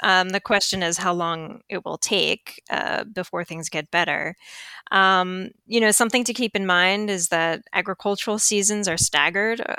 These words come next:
across the globe, and, um, some countries will be okay in the short term because they bought fertilizer on forward contracts.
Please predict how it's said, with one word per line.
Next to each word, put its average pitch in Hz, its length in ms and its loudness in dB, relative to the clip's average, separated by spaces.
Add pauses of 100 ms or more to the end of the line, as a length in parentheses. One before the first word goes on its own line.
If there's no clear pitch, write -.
(100)
across 202 380 0
the - 80 -8
globe, 214 520 0 (160)
and, 165 520 -4 (180)
um, - 320 -8 (200)
some 202 260 0
countries 190 640 -2
will 180 460 -4 (240)
be 208 160 2
okay 220 460 4
in 262 80 0
the 226 80 2
short 208 260 2
term 226 340 2
because 196 340 -4
they 175 100 -2
bought 165 360 0
fertilizer 185 760 2
on 165 160 -4
forward 170 640 -8
contracts. 220 760 0